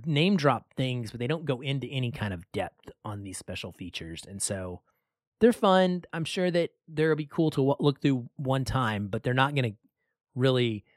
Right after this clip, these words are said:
give you anything of extreme value, unfortunately. This complete series is on Blu-ray and digital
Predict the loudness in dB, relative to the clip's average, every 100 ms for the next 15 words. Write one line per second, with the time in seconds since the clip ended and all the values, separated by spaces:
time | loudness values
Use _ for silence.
0 | _ _ -6 0 -2 0 -2 -2 -4 -4
1 | -4 -4 -6 -6 -4 -4 -8 -10 -8 -6
2 | -8 -8 -8 -8 -12 -16 -16 -14 -12 -14
3 | -16 -20 -20 _ _ _ _ 2 4 2
4 | -2 -2 0 0 0 -2 0 0 -2 -2
5 | -2 0 2 2 2 0 -2 0 0 0
6 | 0 0